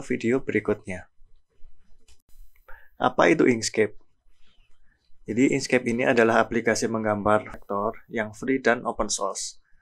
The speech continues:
alias pengembangannya terbuka, dan dilakukan oleh orang-orang di seluruh dunia dan didistribusikan dengan gratis ta-, tanpa harus membeli atau menyewa lisensi. Jadi, semua orang bisa download lalu install ke komputer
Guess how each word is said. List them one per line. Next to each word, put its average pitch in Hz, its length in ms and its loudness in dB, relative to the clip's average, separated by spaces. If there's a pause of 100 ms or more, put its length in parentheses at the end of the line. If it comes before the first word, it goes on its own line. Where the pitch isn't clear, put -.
(400)
alias 113 400 0
pengembangannya 113 640 0
terbuka, 110 640 -2 (760)
dan 113 80 4
dilakukan 104 580 2
oleh 113 480 4
orang-orang 113 640 2
di 113 80 -2
seluruh 110 400 0
dunia 107 400 -4
dan 117 320 0
didistribusikan 113 1040 0
dengan 110 220 0
gratis 113 640 0
ta-, - 160 -2
tanpa 120 400 6
harus 123 340 4
membeli 120 460 4
atau 120 240 2
menyewa 117 340 0
lisensi. 104 560 -2 (960)
Jadi, 107 240 0
semua 113 320 2
orang 120 340 6
bisa 104 300 0
download 104 500 2 (140)
lalu 104 340 -2
install 104 460 -2
ke 120 180 0
komputer 107 640 -2